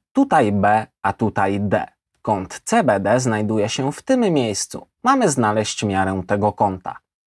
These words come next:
Jakie informacje możemy odczytać z rysunku? W tym miejscu znajduje się kąt, który ma sześćdziesiąt pięć stopni. Tutaj jest kąt, który ma siedemdziesiąt pięć stopni. Zauważ, że te dwa kąty są kątami wewnętrznymi tego trójkąta.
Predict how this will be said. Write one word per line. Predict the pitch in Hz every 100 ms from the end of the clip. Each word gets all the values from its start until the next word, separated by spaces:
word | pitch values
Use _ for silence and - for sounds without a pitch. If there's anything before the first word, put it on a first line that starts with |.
| -
Jakie | 233 226
informacje | 135 117 - 110 110 107 -
możemy | 104 101 107 113
odczytać | 107 - - 110 104 -
z | 98
rysunku? | 107 101 - 95 92 - - _ _ _ _
W | -
tym | 208 247
miejscu | 196 117 101 - 135 139
znajduje | 120 107 113 104
się | - 95 87
kąt, | 127 160
który | - 120 107
ma | 104
sześćdziesiąt | - 104 98 104 - 104 -
pięć | 98 98 -
stopni. | - 101 90 90 - _ _ _
Tutaj | - 233 175 104
jest | 95 -
kąt, | 107 127
który | - 139 120
ma | 104
siedemdziesiąt | - 101 101 98 98 156 -
pięć | 104 98 -
stopni. | - 113 98 95 - _ _ - _
Zauważ, | 107 117 180 120 92 107 - -
że | 107 113
te | 101 92
dwa | 95 104 165 196
kąty | - 98 82 - 135 175
są | 143 - 262 262
kątami | 151 120 117 107 101
wewnętrznymi | 104 202 220 185 165 - 127 107 107
tego | - 95 101 101
trójkąta. | - 107 - 104 95 - -